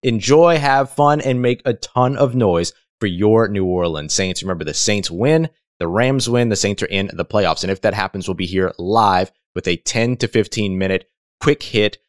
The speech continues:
um, post-game podcast to generate and talk about all the excitement about the Saints headed to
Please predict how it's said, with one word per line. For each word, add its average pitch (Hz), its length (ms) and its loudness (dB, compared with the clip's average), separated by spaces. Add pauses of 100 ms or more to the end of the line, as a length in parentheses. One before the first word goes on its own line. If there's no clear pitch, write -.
(160)
um, 85 420 0 (100)
post-game 113 720 0
podcast 92 760 -2 (220)
to 90 60 -4
generate 104 640 0
and 87 140 -6
talk 92 260 2
about 90 180 0
all 87 200 2
the 87 100 0
excitement 80 380 -2
about 78 180 -4
the - 60 -12
Saints 82 220 -6
headed 82 260 -4
to 64 260 -8